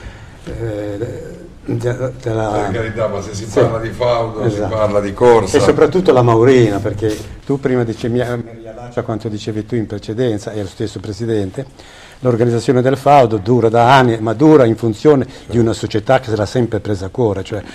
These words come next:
Speaker 1: il faudo esiste perché principalmente esiste la Maurina. E a tale riguardo, forse mi permetto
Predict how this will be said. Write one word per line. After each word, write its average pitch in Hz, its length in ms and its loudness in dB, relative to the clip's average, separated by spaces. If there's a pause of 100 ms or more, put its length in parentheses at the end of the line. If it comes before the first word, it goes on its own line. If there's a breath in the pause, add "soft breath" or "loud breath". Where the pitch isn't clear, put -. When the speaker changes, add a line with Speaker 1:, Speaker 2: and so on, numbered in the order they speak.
Speaker 1:
il 117 120 0
faudo 123 300 4
esiste 147 460 4 (200 loud breath)
perché 127 300 2
principalmente 127 880 2
esiste 110 480 0 (180 loud breath)
la 110 160 0
Maurina. 92 520 -4 (280 loud breath)
E 135 100 -2
a 131 60 4
tale 143 260 6
riguardo, 143 540 6 (260 loud breath)
forse - 340 4
mi 120 140 4
permetto 117 480 0